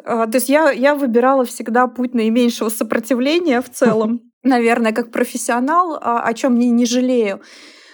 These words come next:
Speaker 1: Но должна сказать примерно, наверное, следующее. А, для кого-то мы действительно суперкрутой бренд. А, и если мы говорим там о разных, а,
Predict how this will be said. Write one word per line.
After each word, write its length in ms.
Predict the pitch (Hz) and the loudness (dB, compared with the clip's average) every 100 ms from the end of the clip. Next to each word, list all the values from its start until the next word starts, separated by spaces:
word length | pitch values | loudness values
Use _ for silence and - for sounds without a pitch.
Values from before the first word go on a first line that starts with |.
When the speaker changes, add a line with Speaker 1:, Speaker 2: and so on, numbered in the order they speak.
| _ 247 | _ 0
Speaker 1:
Но 500 | 247 285 294 277 247 - - | 2 4 4 2 0 -10 -4
должна 300 | 240 247 302 | 0 4 2
сказать 340 | 339 226 277 285 | 2 0 0 0
примерно, 400 | 240 247 254 233 226 | 0 2 2 0 -2
наверное, 420 | 220 247 254 226 | 0 0 2 -2
следующее. 760 | 226 233 202 208 - - - - | -2 -2 -2 -4 -12 -14 -14 -14
А, 640 | 85 226 233 233 226 220 214 - - - | -8 -4 0 0 0 -2 -4 -8 -18 -12
для 220 | 220 254 | -2 -2
кого-то 680 | 247 254 294 392 403 247 247 233 | 2 0 0 -2 -2 -4 -4 -4
мы 160 | 247 302 | -2 -2
действительно 540 | 247 - 294 294 220 | -2 -4 -6 -4 -4
суперкрутой 680 | 220 - 277 226 226 220 226 | -4 -6 -4 -4 -8 -6 -6
бренд. 460 | 208 202 - - - - - - - - - - | -4 -6 -8 -12 -20 -20 -20 -20 -20 -20 -20 -6
А, 280 | 233 226 226 | -2 -2 -2
и 60 | 226 | -2
если 280 | 262 262 | -2 0
мы 120 | 233 226 | -2 -2
говорим 480 | 233 233 247 247 | -2 0 2 0
там 200 | 220 208 220 | 0 -2 0
о 60 | |
разных, 720 | 226 220 214 208 202 - - 214 | 0 0 -2 -6 -8 -8 -12 -10
а, 400 | 214 208 208 | -8 -6 -6